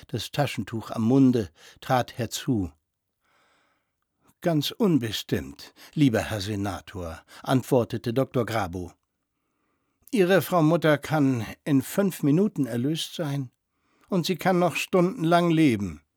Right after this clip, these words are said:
Ich kann Ihnen nichts sagen. Es handelt sich um das, was man Stickfluss nennt,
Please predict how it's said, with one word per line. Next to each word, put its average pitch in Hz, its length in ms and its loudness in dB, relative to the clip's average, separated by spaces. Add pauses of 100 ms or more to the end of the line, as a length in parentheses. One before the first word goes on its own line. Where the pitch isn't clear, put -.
(960)
Ich - 180 -6
kann 165 240 -4
Ihnen 151 320 2
nichts 151 260 -2
sagen. 131 480 -6 (1080)
Es - 260 -4
handelt 135 320 0
sich - 260 -6
um 113 160 -4
das, - 380 -6 (420)
was 143 200 -6
man 147 200 0
Stickfluss - 760 -4
nennt, 85 500 -10